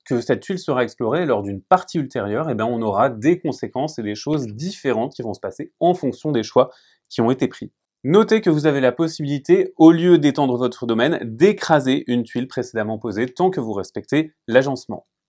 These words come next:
Lorsque je récupère une tuile et que, euh, que je complète mon carré de quatre par quatre, eh bien la par-, la partie s'arrête immédiatement, on ne finit pas le tour de table et ça, ça va être très, très important, la partie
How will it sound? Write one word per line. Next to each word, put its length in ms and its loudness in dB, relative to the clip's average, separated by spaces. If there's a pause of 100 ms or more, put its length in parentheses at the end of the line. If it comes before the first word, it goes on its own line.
(720)
Lorsque 520 2
je 100 2
récupère 400 0
une 160 0
tuile 420 -2 (120)
et 260 6
que, 420 2
euh, 760 2
que 100 -4
je 100 -2
complète 600 -2
mon 180 -2
carré 300 -4
de 80 -8
quatre 180 -8
par 140 -6
quatre, 240 0 (320)
eh 40 -6
bien 120 -2
la 100 6
par-, 340 0
la 200 0
partie 360 -4
s'arrête 400 -2 (120)
immédiatement, 760 4
on 80 -4
ne 100 -4
finit 520 -8
pas 120 2
le 60 -4
tour 140 -4
de 60 -2
table 200 -2
et 60 -6
ça, 100 -8
ça 140 -10
va 80 -2
être 100 -14
très, 240 0
très 240 -4
important, 400 -8
la 100 -10
partie 400 -12